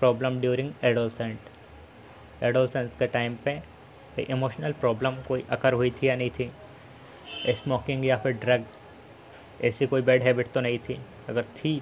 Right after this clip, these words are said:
तो लिख लेंगे, नहीं थी तो भी लिख लेंगे। Specific emotional problem इसके बारे में लिख लेंगे। Puberty का time पे condition कैसी थी, मतलब puberty तो secondary sexual characteristics रहते हैं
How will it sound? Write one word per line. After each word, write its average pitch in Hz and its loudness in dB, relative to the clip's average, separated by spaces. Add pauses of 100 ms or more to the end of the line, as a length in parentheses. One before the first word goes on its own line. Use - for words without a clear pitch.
तो 127 -2
लिख 117 -4
लेंगे, 147 -6
नहीं 120 -6
थी - -10
तो 127 -4
भी 117 -2
लिख 107 -4
लेंगे। - -14
Specific - -2
emotional 131 -2
problem 127 2 (440)
इसके 117 -2
बारे 123 2
में 127 -4
लिख 120 -6
लेंगे। 117 -8 (1120)
Puberty 131 4
का 131 2
time 127 0
पे - -8
condition 123 -4
कैसी 123 -2
थी, 123 -8 (1120)
मतलब 123 -8 (120)
puberty 127 2 (600)
तो 113 0
secondary 139 2
sexual 135 -2
characteristics - -2
रहते 117 -2
हैं 147 -10